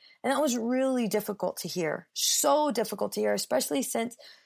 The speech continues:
you know, during that time I had invested so much in the relationship and I was hurt. And there were times where I wanted to go ahead and,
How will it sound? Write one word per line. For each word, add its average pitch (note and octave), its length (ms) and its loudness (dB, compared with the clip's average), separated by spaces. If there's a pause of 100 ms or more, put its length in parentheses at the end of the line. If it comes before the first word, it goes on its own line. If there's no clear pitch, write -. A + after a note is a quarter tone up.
(180)
you B3+ 120 0
know, G3+ 260 2
during A3+ 220 4
that - 160 2
time A#3 280 0
I C4+ 40 0
had A#3 160 2
invested G#3+ 420 0
so B3+ 420 4
much B3+ 240 2
in A#3+ 80 2
the G#3+ 80 0
relationship G#3 640 0
and F3 80 0
I E3+ 60 0
was E3+ 140 -4
hurt. - 380 -2 (1040)
And A#3 100 4
there C4+ 80 6
were D4 100 4
times B3 360 2
where A3 120 4
I G#3+ 100 6
wanted G3+ 260 4
to A#3 60 0
go A#3+ 120 2
ahead C4 140 6
and, B3 260 0